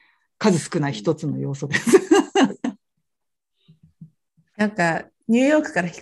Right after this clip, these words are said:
Speaker 2: 越してきて、ベイエリアに引っ越してきて、美味しい十一種デリがないとか言って、なんか、
Speaker 1: あ、確かに。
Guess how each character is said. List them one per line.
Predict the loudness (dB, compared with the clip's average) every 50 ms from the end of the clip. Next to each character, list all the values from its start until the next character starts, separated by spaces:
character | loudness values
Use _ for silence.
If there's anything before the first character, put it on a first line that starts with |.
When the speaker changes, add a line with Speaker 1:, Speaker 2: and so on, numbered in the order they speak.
| -6 -6
Speaker 2:
越 | -6
し | -6
て | -8 -12
き | -10 -8
て、 | -6 -6 -4 -4
ベ | -2 -2 0 2 2
イ |
エ | 0
リ | 0 0
ア | -4
に | -4
引 | -8 -14
っ | -16 -12 -12
越 | -12 -10
し | -10
て | -14
き | -12 -8
て、 | -6 -4 -4 -4 -6 -8 _ _ _ -20 -16 _ 0
美 | 2 4
味 | 4 4
し | 2 2 4 4
い | 4 4
十 | 4 2 4 4
一 | 4 2 2 2
種 | 0 2 4
デ | 4 4
リ | 4 4
が | 2 2
な | 0 0 -2
い | -2 -4
と | -6 -12
か | -16
言 | -16 -18
っ | _ _ -10
て、 | -8 -8 -8 -8 -10 _ _ _ _ _ _ _ _
な | -12 -12
ん | -12
か、 | -10 -12 -12
Speaker 1:
あ、 | -10
確 | -8 -8 -8 -8 -6
か | -8 -8
に。 | -8 -8 -12 -16